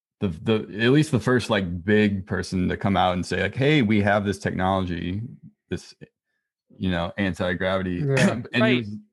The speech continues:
Speaker 1: and he's literally
Speaker 3: And
Speaker 1: saying,
Speaker 3: they
Speaker 1: like, "We, if we have this technology, we can solve all the world's problems, and ch-, it would, this would change the whole world." And that's one of the main reasons why he,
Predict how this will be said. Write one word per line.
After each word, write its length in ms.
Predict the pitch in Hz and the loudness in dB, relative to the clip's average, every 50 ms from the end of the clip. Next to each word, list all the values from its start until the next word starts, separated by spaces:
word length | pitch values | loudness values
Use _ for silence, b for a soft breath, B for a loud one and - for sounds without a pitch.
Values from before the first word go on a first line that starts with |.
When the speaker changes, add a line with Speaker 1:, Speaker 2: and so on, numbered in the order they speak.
| _ _ _ - | _ _ _ -2
Speaker 1:
and 100 | 123 135 | 0 2
he's 120 | 143 120 | 2 4
literally 140 | 139 151 151 | 4 4 4
Speaker 3:
And 60 | 135 - | 4 2
Speaker 1:
saying, 140 | 147 143 | 2 2
Speaker 3:
they 60 | 135 120 | 2 2
Speaker 1:
like, 200 | 110 104 - - _ _ _ _ _ _ _ _ _ _ - | 2 0 -4 -10 _ _ _ _ _ _ _ _ _ _ 0
"We, 320 | - 151 185 - - - - - 131 139 160 | 2 4 4 2 2 -2 -8 -8 -4 0 0
if 120 | 170 147 - | 2 2 2
we 140 | 202 214 175 | 4 4 4
have 160 | 165 175 160 | 4 4 2
this 120 | 160 - | 0 0
technology, 560 | - 151 135 123 143 175 185 156 107 113 113 | 0 2 2 4 4 4 2 2 2 0 0
we 160 | 113 107 135 139 | 0 -2 -2 -2
can 120 | 160 127 | -4 -6
solve 360 | - - - 120 117 110 98 | -6 -2 0 0 0 2 2
all 220 | 107 113 113 117 110 | 4 4 4 4 2
the 80 | 117 | 0
world's 320 | 107 107 110 107 98 95 - _ _ _ | 0 0 0 0 0 -2 -8 _ _ _
problems, 500 | - 117 120 117 98 92 92 95 92 92 | 2 2 4 4 2 2 0 0 0 0
and 220 | 95 92 92 87 90 _ - | 0 0 -2 -2 -4 _ -16
ch-, 100 | - - 92 - | -20 -18 -12 -8
it 140 | 107 107 113 | -6 -4 -2
would, 200 | 113 110 104 107 | -2 -2 -2 -2
this 120 | - 107 - | -4 -4 -4
would 100 | 104 104 | -2 0
change 240 | - 123 113 104 95 | 2 2 4 4 4
the 80 | 101 | 2
whole 160 | 95 104 104 98 | 2 2 2 2
world." 300 | 110 127 127 98 90 82 | 2 2 2 2 0 0
And 60 | 101 | 0
that's 200 | 104 98 - - 127 135 _ b b b b b b b | 0 0 -2 -6 -16 -18 _ b b b b b b b
one 120 | - 101 104 | 0 0 2
of 60 | 98 | 4
the 60 | 95 | 4
main 260 | 95 95 98 95 95 | 4 4 4 4 4
reasons 320 | 95 95 98 90 95 92 92 | 4 2 2 2 0 0 0
why 180 | 95 92 90 90 | 2 2 2 2
he, 320 | 92 90 92 92 87 85 | 0 0 0 -2 -2 -4